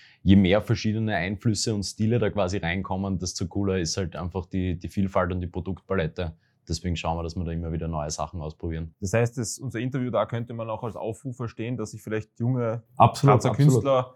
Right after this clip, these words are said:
Speaker 1: Liebend
Speaker 2: mit Bezug
Speaker 1: gern,
Speaker 2: haben, bei euch
Speaker 1: liebend
Speaker 2: melden
Speaker 1: gern.
Speaker 2: können.
Speaker 1: Das wär, das wär wunderbar, wirklich.
Speaker 3: Wir sind ja eine Studentenstadt und es gibt so viele gute Studentinnen, die auch grafisch oder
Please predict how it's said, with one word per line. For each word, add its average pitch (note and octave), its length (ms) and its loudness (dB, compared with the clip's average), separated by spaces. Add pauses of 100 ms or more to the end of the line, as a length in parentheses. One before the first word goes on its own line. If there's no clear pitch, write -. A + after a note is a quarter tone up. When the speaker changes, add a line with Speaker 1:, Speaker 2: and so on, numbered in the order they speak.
(100)
Speaker 1:
Liebend B2 420 12
Speaker 2:
mit B2 100 4
Bezug B2+ 200 4
Speaker 1:
gern, B2+ 120 2
Speaker 2:
haben, A2 80 -2
bei A#2 60 6
euch A#2 100 6
Speaker 1:
liebend G#2+ 140 2
Speaker 2:
melden F#2 180 0
Speaker 1:
gern. G2+ 140 -4
Speaker 2:
können. F#2+ 120 -4
Speaker 1:
Das G2+ 180 4
wär, G2+ 300 6
das G2 160 -2
wär G2+ 140 2
wunderbar, F2 420 2
wirklich. E2 400 -6
Speaker 3:
Wir A2 140 6
sind A#2 180 8
ja A#2 60 8
eine A2+ 120 6
Studentenstadt G#2+ 760 2
und G#2+ 120 0
es F#2 120 2
gibt - 280 2
so G#2+ 280 4
viele A2 240 4
gute G#2+ 500 2 (100)
Studentinnen, A2+ 960 4
die A2 120 4
auch G2+ 100 2
grafisch G#2 420 2
oder G#2 380 -4